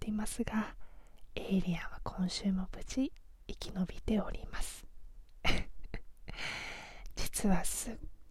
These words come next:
ごく嬉しいことがありまして、アメリカ大統領選が決まった、一応決まったその日に、実はリスナーさんが千人を超えました。やったー。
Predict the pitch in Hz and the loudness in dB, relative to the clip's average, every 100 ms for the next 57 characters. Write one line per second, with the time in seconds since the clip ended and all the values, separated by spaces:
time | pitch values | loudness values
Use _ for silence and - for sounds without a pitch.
0 | - - - - - - - 240 208 214 | -14 -14 -12 -4 -2 0 2 4 4 2
1 | - 240 - - - - 202 208 202 - | 0 0 0 -2 0 0 0 -2 -2 -2
2 | - - 220 - - - - - - - | 0 2 2 2 -6 -10 -12 -14 -14 -14
3 | - - - 202 202 208 - 226 214 - | -14 -10 0 2 4 2 4 4 2 0
4 | 226 220 214 214 - 214 208 208 220 262 | 2 2 2 0 0 0 0 -2 -2 -4
5 | - - 226 208 - - 208 214 - - | -8 -2 4 4 4 -2 -4 -4 -10 -14
6 | - - - - - - 240 240 277 - | -16 -16 -10 -4 -2 2 4 4 2 -4
7 | - - 226 220 - - 214 214 - 214 | -6 0 4 4 2 2 2 2 2 2
8 | 208 - 226 233 - - - - - - | 4 2 0 0 -6 -12 -14 -16 -16 -14
9 | - - - 202 - 190 - - 190 202 | -12 -4 4 6 6 2 0 0 0 0
10 | 233 - 202 - - 196 185 - - - | -2 -6 -6 -4 0 2 4 2 2 0
11 | 196 - - - - - - - 233 208 | -2 -4 -6 -8 -12 -10 2 6 8 8
12 | 170 165 - - 185 202 214 - - - | 4 2 -2 4 4 4 2 4 4 4
13 | - - - - - - - - - - | 0 -10 -14 -14 -14 -16 -16 -12 -4 0
14 | - - | 2 2